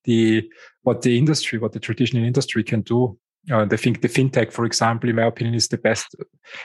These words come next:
best example that I have at the moment, uh,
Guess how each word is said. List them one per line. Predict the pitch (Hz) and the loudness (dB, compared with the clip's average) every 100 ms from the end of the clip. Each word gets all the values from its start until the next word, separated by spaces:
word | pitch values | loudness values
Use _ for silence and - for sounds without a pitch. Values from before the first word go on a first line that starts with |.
| - | -4
best | 135 - | -2 0
example | - 123 127 123 | 2 2 2 2
that | |
I | 113 | 2
have | 110 123 - | 2 0 -2
at | 123 | -2
the | |
moment, | 113 113 120 120 117 - - _ - | 0 2 2 0 -4 -16 -20 _ 0
uh, | 113 110 110 | 2 4 2